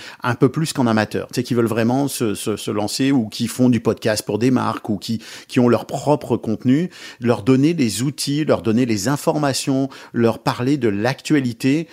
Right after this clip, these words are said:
de l'industrie du podcast. Parce qu'au fond, c'est parti d'un, de, d'un constat, et, et jusqu'à présent, j'ai, j'ai, j'ai, j'ai, j'ai pas, je me suis pas contredit dans cette recherche-là. Attends, je vais te le refaire. Euh, un petit point de montage, comme dit Cédric.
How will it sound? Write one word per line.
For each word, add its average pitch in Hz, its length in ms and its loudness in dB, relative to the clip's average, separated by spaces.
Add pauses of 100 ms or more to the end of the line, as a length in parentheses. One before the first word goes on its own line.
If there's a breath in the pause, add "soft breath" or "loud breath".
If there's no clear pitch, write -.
(120 loud breath)
de 107 240 2
l'industrie 135 640 0
du 123 120 0
podcast. - 480 -4
Parce - 200 -4
qu'au 131 100 2
fond, 165 320 2
c'est 147 160 2
parti - 380 -4
d'un, 107 260 2
de, 101 260 0 (280 loud breath)
d'un 107 160 0
constat, 147 600 0
et, 107 540 -4
et 104 80 -2
jusqu'à 101 320 -4
présent, 127 320 2
j'ai, 110 220 -2
j'ai, 104 220 -6
j'ai, 104 220 -6
j'ai, 101 320 -6
j'ai 104 160 -8
pas, 110 280 -2
je 113 100 -6
me 113 60 -2
suis - 100 -6
pas - 120 -2
contredit 131 460 2
dans 123 160 4
cette - 220 -2
recherche-là. 135 580 0 (640 loud breath)
Attends, 101 200 -6
je 92 100 -6
vais 104 60 -2
te - 60 -8
le 107 60 0
refaire. 95 300 -4 (540 loud breath)
Euh, 104 460 4
un - 340 -16
petit - 160 -8
point 123 160 2
de 123 40 8
montage, 117 360 2
comme 104 160 -2
dit 92 80 -4
Cédric. 98 420 -4